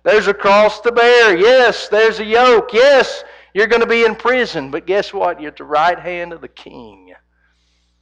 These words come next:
When you're the prisoner of Christ, you're getting the very best at the right hand of the King. You gotta be a prisoner. Don't go to the lowest dungeon and cell.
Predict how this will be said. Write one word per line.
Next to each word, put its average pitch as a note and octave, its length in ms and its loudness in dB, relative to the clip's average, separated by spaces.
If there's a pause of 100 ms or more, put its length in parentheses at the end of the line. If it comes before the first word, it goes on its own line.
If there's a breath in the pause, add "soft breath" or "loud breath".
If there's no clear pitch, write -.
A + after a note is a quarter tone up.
(880)
When D3 140 -14
you're C3 100 -8
the A#2+ 80 -10
prisoner C#3 440 -10
of A2 80 -14
Christ, A2+ 680 -10 (180)
you're C3+ 100 -14
getting C#3 240 -10
the C3+ 80 -14
very D3 260 -6
best - 600 -16 (360)
at B2+ 120 -16
the C3+ 80 -10
right D3+ 280 0
hand F3+ 280 -6
of F3 60 -14
the F3 60 -16
King. F#2 460 -20 (1300)
You - 80 -16
gotta E3 220 0
be F3+ 140 0
a E3+ 60 -2
prisoner. E3+ 580 -4 (680 soft breath)
Don't D3 200 -12
go F3 180 2
to F3 80 -2
the E3 100 0
lowest F3 680 0
dungeon D#3+ 560 -2
and C3+ 140 -12
cell. D#3 800 -4